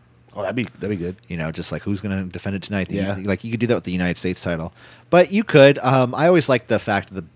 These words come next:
Speaker 2: the, the New Day, they, you never know who's gonna be in the match.
Speaker 1: Yeah.
Speaker 2: The fact
Speaker 1: Yeah.
Speaker 2: that it's all three of 'em. Uh, but I would like to see some more gold around that wa-, their
Speaker 1: Mm-hmm.
Speaker 2: waist. And you can have it to where, like, they kind of always switch up the titles. Like, oh,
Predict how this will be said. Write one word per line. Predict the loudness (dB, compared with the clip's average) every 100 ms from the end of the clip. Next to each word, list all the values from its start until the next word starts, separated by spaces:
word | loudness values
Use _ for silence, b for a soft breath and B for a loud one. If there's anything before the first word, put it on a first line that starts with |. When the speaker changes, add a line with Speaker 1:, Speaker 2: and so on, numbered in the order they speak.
| _
Speaker 2:
the, | -10
the |
New | -6 -6
Day, | -4 -4 -4
they, | -6 -8 -10
you | -12 -6
never | -6 -6
know | -6 -6
who's | -6 -8 -10
gonna | -10 -10
be | -10
in | -10
the | -8
match. | -6 -6 -6 -6 -6 0
Speaker 1:
Yeah. | 0 0 -6
Speaker 2:
The | -8
fact | -4 -4
Speaker 1:
Yeah. |
Speaker 2:
that | -4
it's | -4
all | -4
three | -4 -4 -4
of | -4
'em. | -6 -8 b b b b
Uh, | -10 -8
but | -6 -6 -8 -10 _
I | -10
would | -8 -4
like | -4
to | -4
see | -10
some | -8
more | -6 -6
gold | -2 -2 -2
around | -6 -8
that | -8 -10
wa-, | -12
their | -4 -2
Speaker 1:
Mm-hmm. | 0
Speaker 2:
waist. | -2 -4 -10 B B B
And | -6 -4
you |
can | -2 -2
have | 2 2
it | 2 0
to | 0
where, | 0 2
like, | 0 -2 -6 -8
they | -6
kind | -4 -4 -2
of | 4
always | 6 6
switch | 2 -2 -4
up | -8
the |
titles. | -10 -8 -8
Like, | 0
oh, | 0